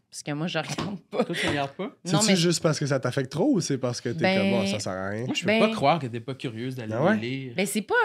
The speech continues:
Speaker 1: pas curieux, c'est que, justement, comme tu dis, moi, je sais que je suis facilement comme, euh, je vais être trop contente par les choses positives des fois, ou je vais juste avoir des fois aucune émotion,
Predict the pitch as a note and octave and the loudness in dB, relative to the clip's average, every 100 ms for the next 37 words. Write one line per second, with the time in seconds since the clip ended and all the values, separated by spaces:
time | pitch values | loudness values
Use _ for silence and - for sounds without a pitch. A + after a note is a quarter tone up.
0 | - D4+ D4+ A#3 A3 B3 F4 - G3 F#3 | 0 -2 -2 0 2 2 0 -4 0 2
1 | F3 E3+ - F3+ G#3 B3+ G3 - F3+ C#4 | 2 0 0 0 0 -2 -4 -4 -4 -2
2 | B3 F#3+ E3 - B3 F#3 D#3 - _ - | 0 0 -2 -2 -2 -2 -2 -8 _ -12
3 | - - F#3 - F3+ F3 F3+ F#3+ F3+ E3 | -8 -2 -2 -2 -4 0 0 0 -2 -2
4 | E3 D3+ D3 D3 C#3+ D3+ _ _ _ _ | -2 -4 -4 -4 -6 -12 _ _ _ _
5 | - E3+ E3 E3 F3+ G3 G3+ F3+ E3 F3+ | -6 -2 -2 -2 -4 -2 -2 -2 0 0
6 | F#3 F#3 F3+ - E3 E3 D#3+ - F3 F3 | 0 -2 -6 -2 0 0 -4 -4 -4 -4
7 | E3+ D3 - - F#3 E3 D#3+ - F#3 G3+ | -6 -10 -16 -6 -4 -4 -6 -6 -4 -4
8 | F#3+ F3 - F3+ G3 G#3+ A3+ C4+ E4+ B3 | -4 -6 -4 0 0 0 4 4 4 4
9 | G3+ F#3 A3+ C4+ - - - - F3 F#3 | 0 0 -2 -4 -6 -14 -8 -2 0 0
10 | F#3+ - B3 - B3+ B3+ D4+ C#4+ G#3 F3 | -2 -2 -4 0 -2 0 -2 0 0 -2
11 | - G#3+ | -2 -2